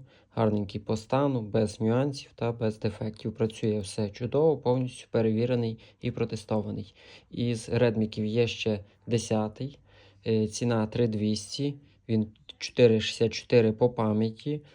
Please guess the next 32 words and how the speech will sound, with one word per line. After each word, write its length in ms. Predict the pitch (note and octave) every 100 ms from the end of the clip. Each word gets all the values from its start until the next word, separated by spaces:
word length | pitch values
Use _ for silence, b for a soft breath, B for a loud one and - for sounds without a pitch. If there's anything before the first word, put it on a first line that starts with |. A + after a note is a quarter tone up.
| B B
також 340 | - A#2 - G2
хороший 520 | - A#2+ A2+ - A2+
по 200 | A#2 A#2+
стану, 500 | - A2+ A2+ A#2 C#3
Type-C 520 | C#3 B2 - - A2+
роз'єм, 420 | A2 G#2+ A#2 A2
підтримка 520 | G2+ A#2 A#2 G#2+ -
швидкої 520 | G#2+ B2 A2 A2+ G#2+ G#2
зарядки, 540 | G#2+ A2+ D3 - B2+
також 420 | A#2 A#2 - A2
роз'єм 260 | A2 G#2 A#2
на 100 | A2+
навушники 600 | G#2 G#2+ B2 - A2+ -
три 240 | - A#2
і 60 | G#2+
п'ять. 360 | G#2+ G#2 - _ B B B
Тут 220 | - C3 A#2+
є 120 | A2+
відбиточок 680 | A2 A2 A2+ A2 G#2+ A2+ -
пальця, 500 | E3+ F3+ F3 D#3 C3+ B B B B
е, 200 | A2 G#2+
в 60 | G2+
комплекті 520 | A2+ A2 C3 C3+ B2
телефон 500 | A2 A2 G#2+ C3 C3
та 180 | A#2+ A2+
зарядний 460 | A2 G#2+ A2 A#2
шнур 320 | A#2 - A2+
Type-C. 560 | A2+ A2+ A2 - - - - B B B B
Е, 280 | G#2 G#2 G#2
також 520 | G2+ B2 A#2 - G#2
є 200 | A2+ A2+
ще 360 | A2 - G#2+ -